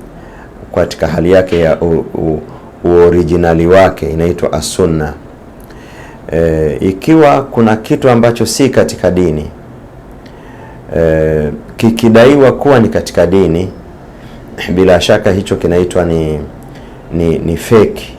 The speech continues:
yani kinaitwa ni, ni dini, kinafananishwa na dini, kinahusishwa na dini, lakini si katika dini. Kwa hivyo hicho kitu ni cha kughushi, hicho kitu ni fake. Hicho fake ndicho kinachoitwa al-bid'a. Kwa hivyo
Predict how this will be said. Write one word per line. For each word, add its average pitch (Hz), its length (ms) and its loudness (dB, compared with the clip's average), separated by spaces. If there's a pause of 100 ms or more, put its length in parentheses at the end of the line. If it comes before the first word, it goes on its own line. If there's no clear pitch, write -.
(180)
yani 82 240 -4
kinaitwa 85 520 -2
ni, 80 120 0
ni 87 180 -2
dini, 110 300 4
kinafananishwa 85 680 -2
na 82 100 0
dini, 110 260 2
kinahusishwa 85 520 -4
na 80 120 -2
dini, 101 160 0
lakini 90 280 0
si 104 180 -4
katika 87 320 0
dini. 98 280 0 (500)
Kwa 82 100 2
hivyo 85 160 2
hicho 90 200 0
kitu - 220 -6
ni 85 120 -2
cha - 180 -6
kughushi, 101 520 0
hicho 95 200 -2
kitu 85 240 -8
ni 82 100 -4
fake. - 380 -4 (460)
Hicho 120 280 0
fake 123 380 0
ndicho 104 240 -2
kinachoitwa 92 720 0 (460)
al-bid'a. 80 720 0 (920)
Kwa 92 100 0
hivyo 90 340 2